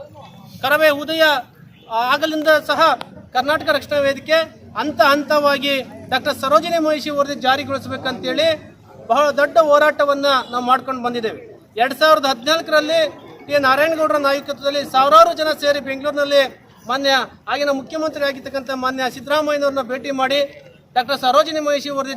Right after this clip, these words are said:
ಜಾರಿಗೊಳಿಸಬೇಕಂತೇಳಿ ಒತ್ತಾಯನ ತಂದ್ವಿ. ಆಗ ಆ ಸರೋಜಿನಿ ಮಹಿಷಿ ವರದಿಯಲ್ಲಿ ಇರ್ತಕ್ಕಂಥ ಐವತ್ತೆಂಟು ಅಂಶಗಳ ಪೈಕಿ ನಲವತ್ತೈದು ಅಂಶಗಳನ್ನು ಮಾತ್ರ ರಾಜ್ಯ ಸರ್ಕಾರ ಕ್ರ-, ಕ್ರ-, ಕ್ರಮ ವಹಿಸಿದೆ.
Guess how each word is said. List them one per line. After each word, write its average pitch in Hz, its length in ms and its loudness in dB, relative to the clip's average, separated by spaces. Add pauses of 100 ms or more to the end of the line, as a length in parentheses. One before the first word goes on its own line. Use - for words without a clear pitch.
ಜಾರಿಗೊಳಿಸಬೇಕಂತೇಳಿ 269 1000 -2
ಒತ್ತಾಯನ 262 480 -4
ತಂದ್ವಿ. 226 380 -8 (960)
ಆಗ 277 180 2 (540)
ಆ 254 60 4
ಸರೋಜಿನಿ 311 540 0
ಮಹಿಷಿ 302 220 -2
ವರದಿಯಲ್ಲಿ 285 340 -2
ಇರ್ತಕ್ಕಂಥ 269 460 -6 (720)
ಐವತ್ತೆಂಟು 320 560 2
ಅಂಶಗಳ 294 360 0
ಪೈಕಿ 285 440 -2 (500)
ನಲವತ್ತೈದು 320 580 2
ಅಂಶಗಳನ್ನು 285 500 0
ಮಾತ್ರ 277 260 -2 (600)
ರಾಜ್ಯ 277 200 2
ಸರ್ಕಾರ 277 360 -2 (420)
ಕ್ರ-, 247 440 8
ಕ್ರ-, 262 260 -2
ಕ್ರಮ 262 160 -2
ವಹಿಸಿದೆ. 269 640 -2